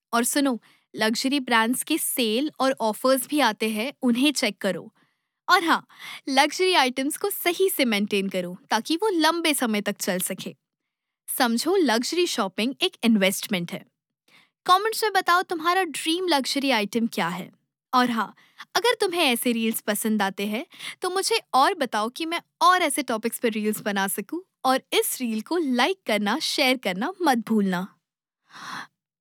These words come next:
Online shopping करें या store पर जाएं? चलो दोनों के फायदे और नुकसान बताते हैं। देखो, online shopping में आसानी से compare कर सकते हैं और घर बैठे सामान मिल जाता है,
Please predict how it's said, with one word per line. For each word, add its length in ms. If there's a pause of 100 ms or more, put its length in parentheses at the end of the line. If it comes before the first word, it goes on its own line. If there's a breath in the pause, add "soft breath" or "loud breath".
(1900)
Online 380
shopping 420
करें 380
या 80
store 340
पर 180
जाएं? 300 (400)
चलो 260
दोनों 280
के 120
फायदे 320
और 100
नुकसान 420
बताते 380
हैं। 200 (560 loud breath)
देखो, 380 (440 soft breath)
online 380
shopping 420
में 140 (100)
आसानी 440
से 140
compare 420
कर 160
सकते 380
हैं 160 (340)
और 120
घर 300
बैठे 340
सामान 360
मिल 200
जाता 300
है, 180